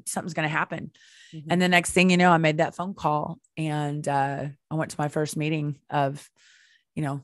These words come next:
Speaker 1: twelve-step program that we all know,
Speaker 2: Mm-hmm.
Speaker 1: and, um, walked in twenty minutes late so I wouldn't have to say the words.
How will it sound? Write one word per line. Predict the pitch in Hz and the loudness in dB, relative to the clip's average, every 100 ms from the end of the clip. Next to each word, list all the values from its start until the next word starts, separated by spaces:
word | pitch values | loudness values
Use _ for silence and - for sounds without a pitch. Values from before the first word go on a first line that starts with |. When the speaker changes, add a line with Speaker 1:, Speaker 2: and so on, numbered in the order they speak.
| _ | _
Speaker 1:
twelve-step | 160 147 - - | -2 0 -2 2
program | 170 156 151 175 175 _ - | 2 4 2 2 -4 _ -8
that | - | 0
we | |
all | 147 156 | 2 4
know, | 147 170 - - 151 151 - | 4 4 2 -14 -18 -20 -18
Speaker 2:
Mm-hmm. | 165 170 185 | -10 -8 -2
Speaker 1:
and, | 170 175 165 165 - | 4 4 4 2 -4
um, | 180 170 165 160 160 165 - | 0 2 2 0 -4 -10 -8
walked | 180 175 180 - | 4 6 6 4
in | 180 180 | 2 2
twenty | 190 180 | 0 2
minutes | 170 - | 0 2
late | 170 180 - | 2 2 0
so | 165 | 0
I | |
wouldn't | 160 165 | 2 0
have | 165 160 | -2 -6
to | |
say | 156 156 | -4 -2
the | 151 | -2
words. | 151 147 180 202 - | 0 0 0 -2 -8